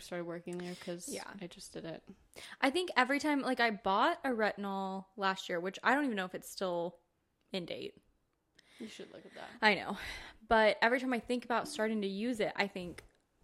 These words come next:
Speaker 2: of, like, a reason why I don't wanna be broken out.
Speaker 1: Well, uh, you kind of do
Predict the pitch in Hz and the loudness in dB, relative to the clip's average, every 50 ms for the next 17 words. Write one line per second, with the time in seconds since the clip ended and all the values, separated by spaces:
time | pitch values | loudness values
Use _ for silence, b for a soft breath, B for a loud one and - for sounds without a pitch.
0 | _ _ _ _ _ _ _ _ _ - 226 214 196 202 196 196 202 196 185 190 | _ _ _ _ _ _ _ _ _ 4 4 6 6 4 6 6 4 4 4 4
1 | 196 196 185 208 202 220 214 220 214 202 185 185 190 185 190 175 151 95 156 170 | 2 2 2 4 2 2 4 6 6 6 8 6 6 4 2 2 2 0 -4 -4
2 | 180 175 180 180 170 - - 170 185 190 - 175 110 85 110 143 190 233 285 320 | -4 -4 -4 -6 -2 0 2 2 2 2 -2 -4 -4 -4 -2 0 2 2 2 2
3 | 294 - 262 - 220 214 214 214 214 214 208 208 208 208 214 220 - - _ _ | 2 -2 -6 -6 -4 0 2 2 2 2 2 2 0 0 -4 -6 -12 -20 _ _
4 | - 220 240 262 269 269 254 - - - - - 254 269 294 302 285 294 262 277 | 2 4 6 6 6 4 2 -4 -14 -20 -14 -8 -4 -4 -4 -4 -6 -4 -2 0
5 | 302 370 427 453 339 233 - 208 202 202 | 0 2 2 0 -2 -2 -2 -2 -2 -2